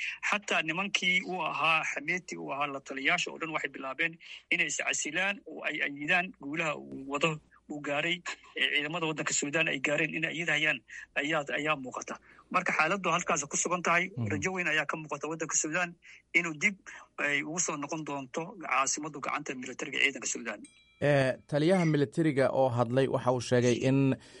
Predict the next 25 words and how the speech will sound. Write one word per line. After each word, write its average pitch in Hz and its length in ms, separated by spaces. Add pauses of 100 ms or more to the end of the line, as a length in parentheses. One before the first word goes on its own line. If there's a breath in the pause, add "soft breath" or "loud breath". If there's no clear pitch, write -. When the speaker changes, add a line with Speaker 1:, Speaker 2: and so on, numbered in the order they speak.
(160 loud breath)
Speaker 2:
eh, 117 480
golo 135 160
xukuumad 131 480
rayida 131 320
oo 104 100
xilliga 135 300
dagaalka 120 480
ah 113 160
oo 110 80
kale 120 240
ay 113 80
dhisayaan. 110 640
Bal, 117 240 (460 loud breath)
eh, - 180
sidee 143 320
arrimahaasi 143 560
looga 127 240
dareemay, 123 480
eh, 107 240
guud 107 200
ahaan 117 280
Suudaan, 117 400
gaar 107 160
ahaanna 120 400 (380 loud breath)
diblomaasiyiintiina 120 1120